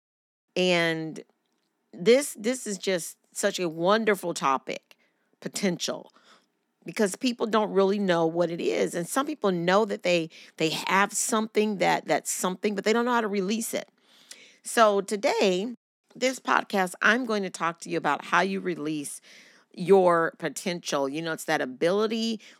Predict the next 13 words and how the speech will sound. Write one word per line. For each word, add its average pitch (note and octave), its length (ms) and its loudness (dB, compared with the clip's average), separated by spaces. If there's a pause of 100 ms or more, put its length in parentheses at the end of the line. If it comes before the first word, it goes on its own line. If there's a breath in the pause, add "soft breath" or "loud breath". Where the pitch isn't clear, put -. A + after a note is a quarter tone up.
(100)
that F3 300 2
you F3+ 140 -4
have D#3+ 300 0
that D3+ 180 -6
God D#3 320 2
created D3+ 540 -4
in D#3+ 100 -4
you. D3+ 140 -4
How F3 200 0
do G#3+ 80 -2
you A#3+ 160 -4
get F#3+ 380 -2
this E3 220 -8